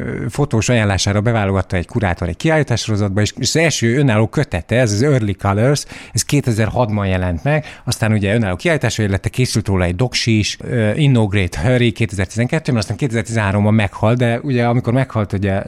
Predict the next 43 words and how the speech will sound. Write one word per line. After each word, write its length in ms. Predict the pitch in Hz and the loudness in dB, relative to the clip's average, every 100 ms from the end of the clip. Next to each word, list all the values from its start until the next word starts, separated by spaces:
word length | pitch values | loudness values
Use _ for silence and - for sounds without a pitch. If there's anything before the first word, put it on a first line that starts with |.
| 131 | -4
Saul 340 | 127 - 107 98 | -2 0 0 2
Leiter, 340 | 113 135 123 | 2 2 2
akkor 280 | 110 - 107 | 0 0 0
már, 300 | 101 98 95 - | 2 2 0 -4
akkor 160 | 104 117 | -4 0
már 100 | 127 | 0
igazán 220 | 104 98 | 2 0
ismert 300 | 101 95 90 | 0 -2 -2
volt 140 | 95 | -4
és 60 | 82 | -4
sztár 280 | - 85 80 | -4 -4 -2
volt, 280 | 120 156 - - - - | 0 0 -4 -14 -16 -6
és 180 | 139 | -4
az 220 | - 156 139 | -2 0 0
ő 80 | |
ismertsége 600 | 202 180 131 120 - 117 | 2 0 0 0 0 0
és 140 | 110 92 | 0 2
reneszánsza 800 | 123 151 117 - 95 92 - 107 143 - - - | 2 2 0 0 0 0 0 0 0 -2 -14 -4
az 100 | 120 | 0
én 160 | 143 | 2
állításom 460 | 123 113 101 95 90 | 2 0 -4 -6 -6
szerint 280 | - 143 117 | 0 0 0
az 80 | |
összefügg 520 | 143 156 117 - 110 101 - - - - | -2 -2 -4 0 0 -2 -12 -18 -18 -14
két 320 | - 165 135 - | -2 0 0 -2
kétezer-tizenötös 760 | - 147 127 117 - 123 107 - | -2 -2 2 -2 0 0 0 0
kulcsfilmnek 800 | 120 120 - - 101 98 95 95 | 2 2 0 -2 0 2 0 2
az 60 | |
esztétikájával, 1120 | 107 113 156 143 - 120 113 110 107 113 123 | 0 0 0 -2 0 2 2 2 2 2 2
ez 180 | - 127 | 0 0
a 120 | 113 | 0
két 300 | - 131 120 | -2 0 0
film 280 | - 123 110 | 0 0 0
pedig, 520 | 110 107 120 147 - - | 2 2 2 0 -6 -4
ugye 340 | 127 107 104 | 0 2 2
az 140 | 101 | 2
egyik 180 | 120 104 | 0 0
az 80 | 90 | -2
a 60 | 90 | -2
Saul 380 | - 98 87 | 0 0 0
fia, 600 | 85 - 98 139 180 175 - | -4 -2 0 2 0 -2 -4
a 100 | 113 | 0
másik 360 | 120 107 - | 2 2 -2